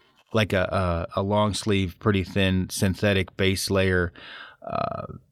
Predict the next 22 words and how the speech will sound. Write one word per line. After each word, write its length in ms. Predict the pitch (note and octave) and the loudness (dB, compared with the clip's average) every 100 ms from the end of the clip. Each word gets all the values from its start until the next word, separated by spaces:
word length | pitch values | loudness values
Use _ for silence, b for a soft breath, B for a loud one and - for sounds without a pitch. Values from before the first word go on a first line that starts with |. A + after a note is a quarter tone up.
| - | -8
sometimes, 920 | - - B2+ A2+ - F#2+ F2+ F2+ - - | -4 0 2 0 0 -2 0 0 -2 -2
and, 240 | G#2+ G2+ | 0 2
and 240 | - G#2 | 2 0
I, 80 | G2 | 0
it's 160 | F#2+ - | 0 0
the 80 | G#2 | -2
exact 440 | F2 G2+ G#2+ G#2 | 0 0 0 0
same 300 | - G2+ F2+ | 0 0 2
reason. 400 | G2 G2+ F#2 F#2+ | 2 2 0 -2
After 440 | E2 G2+ G#2+ - | 2 0 0 0
that 280 | G2 F#2+ F2 | 0 0 0
base 360 | F#2+ F#2+ F#2 - | 0 0 0 0
layer, 420 | F#2+ F#2 F2+ F2 B B B B B - | 2 2 2 0 B B B B B -8
man, 280 | G2+ G2+ G2 | -2 0 2
I, 180 | F#2+ F2+ - | 0 -2 -2
I 80 | G2+ | 0
just, 400 | F#2 F#2+ - G2 | 2 0 0 0
uh, 320 | F2+ E2+ E2+ B B B | 0 0 -2 B B B
the 280 | - G2+ G2+ | -10 -2 0
weight 500 | G2 G#2 A2 A2+ - | 0 0 2 0 -4
of 500 | - G2+ G2 F#2+ F2 | -2 0 2 0 -4
heavy 760 | - - G2+ F#2+ G2 F#2 F2+ | -6 -2 0 0 0 0 -2